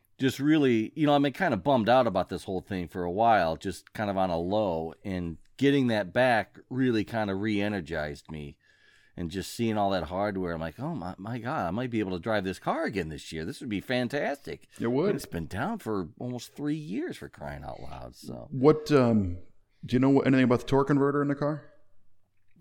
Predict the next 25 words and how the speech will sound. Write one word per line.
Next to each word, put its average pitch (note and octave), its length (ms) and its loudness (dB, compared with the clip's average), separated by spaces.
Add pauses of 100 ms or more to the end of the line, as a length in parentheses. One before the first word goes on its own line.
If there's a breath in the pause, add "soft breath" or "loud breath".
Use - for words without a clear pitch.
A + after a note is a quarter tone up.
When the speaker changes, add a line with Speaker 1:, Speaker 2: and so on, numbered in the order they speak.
(160)
Speaker 1:
It's G#2 160 -4
the F2+ 80 -10
stock E2 320 -4
converter. C#2+ 560 -12 (240)
Speaker 2:
Uh-huh. G#2 580 0
Speaker 1:
It's E2+ 120 -12 (180)
f-, - 60 -10 (260)
I, B2 140 4
I A#2+ 40 2
believe B2 480 2
it E2+ 80 -6
is. C2+ 500 -14
I, D#2+ 100 -8 (160)
I, D#2+ 140 -8 (100)
I F2 40 -8
mean, E2+ 280 -6 (880 soft breath)
it's B2+ 200 2
a, A#2 160 6
it's A2+ 120 -2
a, G#2 220 -2
it's A2 160 -2
a G2+ 440 2
turbo C3+ 300 2
four A2+ 260 -2
hundred. G2 440 0